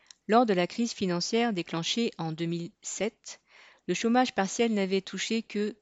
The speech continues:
trois cent mille salariés, contre une douzaine de millions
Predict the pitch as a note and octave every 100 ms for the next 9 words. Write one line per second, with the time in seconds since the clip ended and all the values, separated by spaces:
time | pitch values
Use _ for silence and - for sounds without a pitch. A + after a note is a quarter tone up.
0 | - - A#3 A#3 - F#3 F#3+ G#3+ G#3+ -
1 | G3+ F3+ E3+ E3 C#3+ C#3 _ _ _ _
2 | _ _ _ - A3+ A#3 B3 - - F3+
3 | E3+ D#3+ G3 G#3+ A3+ A3+ G3 D#3+ F3 G3+
4 | F#3+ F3+ A3